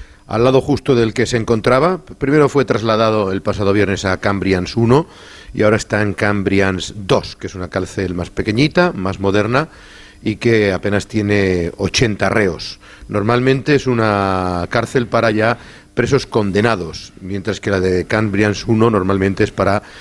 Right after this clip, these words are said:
eh, presos preventivos, es decir, que están a la espera de juicio y a la espera de una, de una condena. La decisión la ha tomado la Secretaría de Medidas Penales de Reinserción y Atención a la Víctima del Departamento de Justicia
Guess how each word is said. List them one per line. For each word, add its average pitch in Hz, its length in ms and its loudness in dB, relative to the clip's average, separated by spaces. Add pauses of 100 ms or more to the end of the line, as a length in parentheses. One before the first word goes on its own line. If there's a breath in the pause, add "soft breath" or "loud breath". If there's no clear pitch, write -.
(140 loud breath)
eh, 87 500 0
presos 113 280 0
preventivos, 95 720 0
es 87 60 -6
decir, 95 220 -4
que 98 60 -4
están 98 240 -2
a 98 40 -2
la 90 60 -2
espera 98 280 0
de 95 80 2
juicio 117 400 2
y 98 60 4
a 90 40 2
la 87 60 0
espera 98 280 0
de 92 120 2
una, 90 300 0 (440 loud breath)
de 113 160 2
una 104 200 2
condena. 98 420 -2 (360 loud breath)
La 113 100 2
decisión 117 340 0
la 135 80 4
ha - 40 -2
tomado 127 280 2
la 110 80 0
Secretaría 110 480 2
de 107 80 4
Medidas 107 400 2
Penales 113 420 0
de 107 80 2
Reinserción 107 800 0
y 113 160 2
Atención 104 540 0
a 101 80 2
la 92 440 2
Víctima 147 520 2 (360 loud breath)
del 101 140 -4
Departamento 98 640 -2
de 90 460 2
Justicia 143 640 0